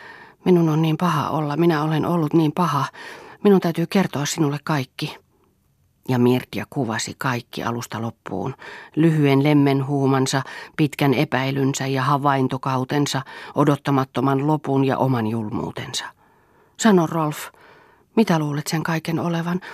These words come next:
Onko se rakkautta? Pitääkö minun etsiä käsiini, Eino? Mutta minä en voi pyytää anteeksi, en edes katua tai peruuttaa sanojani. Hän oli naurettava ja hullu.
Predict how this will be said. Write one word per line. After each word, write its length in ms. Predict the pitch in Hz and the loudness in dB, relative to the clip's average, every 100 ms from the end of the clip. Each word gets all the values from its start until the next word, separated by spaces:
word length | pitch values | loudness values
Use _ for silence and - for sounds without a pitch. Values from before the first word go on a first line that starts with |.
| - | 2
Onko 220 | 294 226 | 4 4
se 140 | 185 | -2
rakkautta? 640 | 180 190 - 139 151 - - - - - - - | -2 -2 -6 -10 -10 -12 -14 -14 -20 -18 -18 -10
Pitääkö 360 | - 214 151 139 | 0 2 2 0
minun 260 | 123 123 117 | -2 0 0
etsiä 360 | 139 - 110 - | -2 -2 -4 -2
käsiini, 560 | 147 - 123 123 123 | -4 -2 -4 -4 -4
Eino? 280 | 147 143 147 - _ - - - - | -2 0 -2 -4 _ -20 -20 -14 -2
Mutta 200 | 185 190 | 2 4
minä 240 | 214 202 | 6 6
en 200 | - 202 | 4 4
voi 160 | 185 180 | 4 0
pyytää 480 | - 185 165 160 110 | 2 0 2 2 2
anteeksi, 540 | 170 - 151 - 180 | 0 -2 -6 0 4
en 100 | 196 | 6
edes 240 | 185 180 | 4 2
katua 520 | - 247 220 143 120 143 - - - - | 2 2 2 -2 -4 -6 -10 -20 -14 -2
tai 160 | 170 | -2
peruuttaa 680 | 156 196 151 131 120 - - | 4 2 2 -2 -6 -4 -4
sanojani. 680 | 147 - 139 135 135 151 165 _ - - - - | -2 -2 -2 -2 -4 -6 -6 _ -20 -20 -20 2
Hän 160 | 277 | 4
oli 160 | 214 202 | 4 6
naurettava 720 | 277 320 180 127 - 175 180 | 4 6 2 2 -2 -2 0
ja 140 | 208 | 0
hullu. 580 | 226 277 160 127 120 123 | 4 4 4 2 0 -4